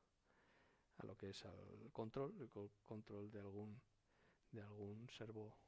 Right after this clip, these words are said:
servo brushless, ¿m? Para aplicar un control P I D o parametrizar al menos un control P I D. Bien, con respecto a, a la metodología,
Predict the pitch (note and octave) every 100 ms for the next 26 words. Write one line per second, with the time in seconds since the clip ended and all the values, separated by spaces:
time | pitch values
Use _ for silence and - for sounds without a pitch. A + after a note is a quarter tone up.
0 | - - - G#2+ G#2 G#2+ F#2 - - -
1 | - - - A#2+ - - - - - -
2 | F#2+ - F#2+ G2 G2 G2 F#2+ F#2 G2 G2
3 | G2 F2 G#2+ - - - - - - -
4 | - - - - G#2+ G2+ G2+ G2+ - G2+
5 | G#2 F#2 - - G2 G2 - - A2+ A2
6 | - - - - - - - - - -
7 | - - - - C#3+ A#2 - A#2 A#2 -
8 | C#3+ - - C#3+ C#3 C3+ C3 C3+ - -
9 | - - - - - - B2+ B2+ C3 B2+
10 | C3+ C3+ B2+ - C#3 D3+